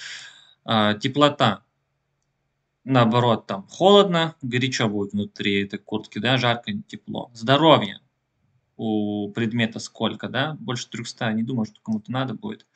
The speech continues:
Маскировка. Влияет на то, как вас заметят, мо-,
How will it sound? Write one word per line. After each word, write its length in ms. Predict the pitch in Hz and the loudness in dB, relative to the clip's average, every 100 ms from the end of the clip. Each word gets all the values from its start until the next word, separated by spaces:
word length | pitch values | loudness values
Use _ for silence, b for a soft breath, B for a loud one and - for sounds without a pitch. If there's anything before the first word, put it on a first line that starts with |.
| B B B B | B B B B
Маскировка. 800 | 139 151 - 196 165 131 - 120 - _ _ | -4 -2 2 6 6 4 -2 -12 -14 _ _
Влияет 500 | 131 127 151 175 180 | -6 0 4 6 6
на 100 | 143 | 2
то, 140 | 139 185 | -2 -2
как 180 | 160 139 | 0 2
вас 220 | 151 131 | 2 2
заметят, 400 | 131 143 135 - | 0 0 -4 -6
мо-, 220 | 117 | -8